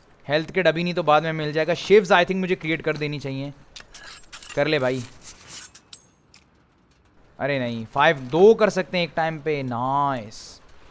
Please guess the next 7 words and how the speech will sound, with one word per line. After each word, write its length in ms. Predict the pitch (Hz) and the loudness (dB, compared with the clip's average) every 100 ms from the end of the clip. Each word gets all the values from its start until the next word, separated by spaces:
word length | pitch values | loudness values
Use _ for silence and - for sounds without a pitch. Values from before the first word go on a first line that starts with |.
| - - - - - - - - - - - - - - - - - - - - - - - - | -20 -18 -14 -16 -18 -20 -20 -20 -20 -20 -20 -20 -20 -20 -20 -20 -20 -20 -20 -20 -20 -20 -20 -20
तो 60 | - | -12
फिलहाल 320 | 139 156 180 | -2 4 4
तीन 360 | 180 180 180 208 | 2 -4 -2 -2
shivs 300 | - 185 151 | 0 0 0
हैं 120 | 160 | 0
मेरे 180 | 165 151 | 0 -2
पास। 440 | 156 165 - - | 0 0 -2 -18